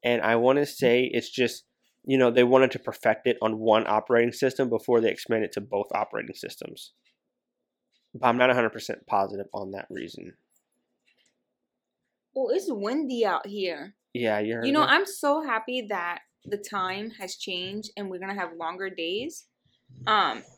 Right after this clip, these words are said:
Speaker 2: 'cause do you know how depressing it was getting out of work? And so either I get out of work at six o'clock or seven o'clock. And really that is, like, six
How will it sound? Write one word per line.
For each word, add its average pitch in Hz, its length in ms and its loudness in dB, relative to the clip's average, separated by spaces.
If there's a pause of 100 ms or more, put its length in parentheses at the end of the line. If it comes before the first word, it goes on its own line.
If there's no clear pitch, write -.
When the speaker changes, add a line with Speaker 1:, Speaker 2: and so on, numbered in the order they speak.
Speaker 2:
'cause 220 120 -6
do 214 120 -8
you 254 60 -2
know 339 60 0
how 403 160 -4
depressing 254 580 -2
it 247 140 -4
was 254 400 -2 (480)
getting 254 260 -2
out 330 100 4
of 339 120 0
work? 175 400 2 (880)
And 208 720 -2 (540)
so 254 380 2
either 320 200 2
I 311 160 4
get 370 120 -4
out 359 100 4
of 330 80 2
work 285 140 -2
at 254 80 -2
six 254 220 -8
o'clock 294 300 -2
or - 80 -4
seven 190 200 -4
o'clock. 127 420 -4 (460)
And 233 140 2
really 294 260 0
that 240 240 6
is, 196 100 -2
like, 208 120 0
six - 1300 -2